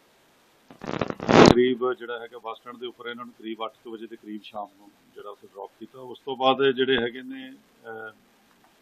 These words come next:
ਰਾਤ ਨੂੰ ਡੇਢ ਵਜੇ ਦੇ ਕਰੀਬ ਜਿਹੜੀ ਇਨਫਰਮੇਸ਼ਨ ਸਾਡਾ ਇੱਕ ਮੁਲਾਜ਼ਮ ਮਿਸਟਰ ਜੋਗਲ ਕਿਸ਼ੋਰ ਏ ਐਸ ਆਈ, ਉਹ ਡਿਊਟੀ ਆਫ ਕਰਕੇ ਆਪਣੇ ਜਿਹੜਾ ਘਰ ਨੂੰ ਜਾ ਰਿਹਾ ਸੀ ਤਾਂ ਉਹਨਾਂ ਨੇ ਦੇਖਿਆ ਕਿ ਉੱਥੇ ਡੈੱਡ ਬਾਡੀ ਹੈ, ਕਿ ਉਹਨਾਂ ਨੇ ਲੋਕਲ ਐਸ ਐਚ ਓ ਡਿਵੀਜ਼ਨ ਨੰਬਰ ਦੋ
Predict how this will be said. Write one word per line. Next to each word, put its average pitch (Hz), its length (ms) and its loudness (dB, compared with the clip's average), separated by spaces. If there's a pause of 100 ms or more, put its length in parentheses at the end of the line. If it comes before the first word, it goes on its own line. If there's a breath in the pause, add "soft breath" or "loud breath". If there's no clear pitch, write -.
(140)
ਰਾਤ 117 260 -2
ਨੂੰ 127 200 -14
ਡੇਢ 123 180 -6
ਵਜੇ 131 220 -2
ਦੇ 131 100 -10
ਕਰੀਬ 120 280 -12 (120)
ਜਿਹੜੀ 117 200 -14
ਇਨਫਰਮੇਸ਼ਨ 120 640 -20
ਸਾਡਾ 117 200 -10
ਇੱਕ 113 140 -12
ਮੁਲਾਜ਼ਮ 110 420 -14 (240)
ਮਿਸਟਰ 113 300 -20
ਜੋਗਲ 107 220 -18
ਕਿਸ਼ੋਰ 113 300 -20
ਏ 110 60 -16
ਐਸ 104 260 -12
ਆਈ, - 80 -20 (720)
ਉਹ 120 80 -4
ਡਿਊਟੀ 120 280 2
ਆਫ 123 240 4
ਕਰਕੇ 127 300 -10
ਆਪਣੇ 120 320 -14
ਜਿਹੜਾ 117 300 -8 (500)
ਘਰ 123 120 -10
ਨੂੰ 110 220 -14
ਜਾ 101 180 -12
ਰਿਹਾ 107 100 -14
ਸੀ 120 160 -20
ਤਾਂ 120 100 -14
ਉਹਨਾਂ 120 200 -16
ਨੇ - 20 -20
ਦੇਖਿਆ 107 240 -18
ਕਿ 107 100 -20
ਉੱਥੇ 110 140 -20
ਡੈੱਡ 101 220 -20
ਬਾਡੀ 104 200 -20
ਹੈ, 117 40 -16
ਕਿ 123 80 -20
ਉਹਨਾਂ 127 220 -16
ਨੇ 127 160 -12 (500)
ਲੋਕਲ 113 320 -4
ਐਸ 120 160 0
ਐਚ 120 140 -10
ਓ 127 40 -6
ਡਿਵੀਜ਼ਨ 117 320 2
ਨੰਬਰ 117 260 -4
ਦੋ 107 280 -14